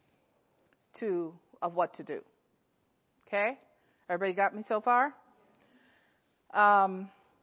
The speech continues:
so, based on just the beginning,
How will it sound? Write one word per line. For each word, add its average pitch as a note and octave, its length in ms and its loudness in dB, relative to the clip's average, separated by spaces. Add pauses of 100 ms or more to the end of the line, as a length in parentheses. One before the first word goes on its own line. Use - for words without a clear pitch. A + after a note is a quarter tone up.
(220)
so, C4 400 6 (680)
based D4+ 460 2
on C4+ 200 0
just B3+ 380 2
the B3+ 80 0
beginning, F#3+ 720 -4